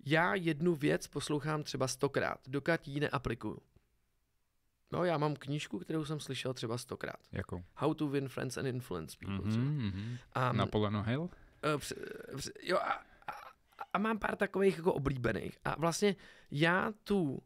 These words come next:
Speaker 1: knížku nehodnotím na tom, že jsem ji slyšel, nebo četl, a tím jako si dám fajfku. Nebo že letos jsem přečet sto knížek.
Speaker 2: Mhm.
Speaker 1: Fajfka. Já to hodnotím a nechci, aby fakt jako...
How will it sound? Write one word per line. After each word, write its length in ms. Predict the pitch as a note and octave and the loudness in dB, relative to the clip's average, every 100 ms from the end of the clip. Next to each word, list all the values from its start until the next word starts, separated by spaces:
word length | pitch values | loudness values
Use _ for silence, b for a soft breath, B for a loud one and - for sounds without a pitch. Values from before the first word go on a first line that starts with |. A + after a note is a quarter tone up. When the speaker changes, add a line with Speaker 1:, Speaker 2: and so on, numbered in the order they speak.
| - | -6
Speaker 1:
knížku 480 | D3+ D#3+ E3+ - | 0 2 2 4
nehodnotím 640 | F#3+ E3+ E3 D#3+ E3+ F3 E3+ | 4 6 4 2 0 2 2
na 100 | D3+ | 2
tom, 240 | C#3+ D#3+ | 2 0
že 120 | D3 D3 | 0 -2
jsem 220 | D#3 D#3 | 0 0
ji 80 | D#3 | 0
slyšel, 600 | - C3+ - C3+ F#3 A3+ _ _ _ _ _ | 0 0 0 0 -2 -6 _ _ _ _ _
nebo 200 | - A#2 | -10 -8
četl, 480 | - - - B2+ D#3+ - _ _ _ _ _ _ - | -6 -6 -4 -4 -4 -6 _ _ _ _ _ _ -8
a 60 | |
tím 220 | C3+ C3+ C3 | -6 -2 -2
jako 200 | B2+ C#3+ | -2 -2
si 140 | - | 0
dám 160 | C3+ C3+ | 0 0
fajfku. 500 | - B2 - - - _ _ _ _ _ _ _ _ - | 0 0 -2 -14 -16 _ _ _ _ _ _ _ _ -8
Nebo 120 | B2 | -4
že 160 | B2+ - _ - | -4 -6 _ -8
letos 380 | C3 C3+ - C3 | -2 0 -2 -2
jsem 120 | C3+ | -2
přečet 360 | B2 A#2+ B2+ - | -2 -4 -4 -6
sto 180 | - | -6
knížek. 500 | B2+ B2 B2 A2+ - - - | -6 -4 -6 -6 -10 -8 -4
Speaker 2:
Mhm. 120 | G2 | -4
Speaker 1:
Fajfka. 420 | F2+ B2+ - - B B B B B | -2 -4 -6 -14 B B B B B
Já 220 | - C#3+ | -2 0
to 140 | D3+ F#3 | 2 2
hodnotím 640 | E3 D#3+ D#3 - A#2 C3+ - | 2 2 0 0 -2 -2 -6
a 100 | - - - | -10 -8 -6
nechci, 280 | A#3 - B3 | -4 -2 -2
aby 140 | G#3+ | 0
fakt 240 | - G3 | -2 -4
jako... 160 | - - | -2 -4